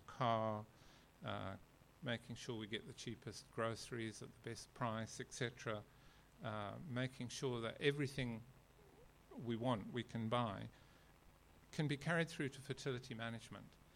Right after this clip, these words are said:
And therefore, I'm often faced with people who see me as a reproductive waiter. You know, they, they sit down at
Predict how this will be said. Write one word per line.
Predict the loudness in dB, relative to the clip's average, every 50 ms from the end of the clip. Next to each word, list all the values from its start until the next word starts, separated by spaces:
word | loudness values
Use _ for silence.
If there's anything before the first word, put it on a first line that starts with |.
| -20 -20 -20 -20 -20 -18 -4 2 4
And | 6 8
therefore, | 10 10 8 8 8 6 8 8
I'm | 8 8 8 8
often | 8 8 8 6 4 4
faced | 6 6 6 6 6 4 2 -2
with | -4 0 2
people | 4 4 4 2 0 0 0
who | 2 0
see | 0 2 2 4 4
me | 4 4 4 4 4
as | 4 2 2
a | 2
reproductive | 4 4 4 2 0 0 2 0 0 0 -4 -6 -4 0
waiter. | 2 6 6 6 6 4 0 -4 -8 -8 -8 -10 -14 -18 -20 -20 -20 -20 -20 -20 -20 -20 -16 -4 -2
You | 0
know, | 2 2 2
they, | 2 2 2 2 0 0 0
they | 0 0
sit | 2 2 0 0 2 2
down | 4 6 6 6 6 4 4
at | 2 -2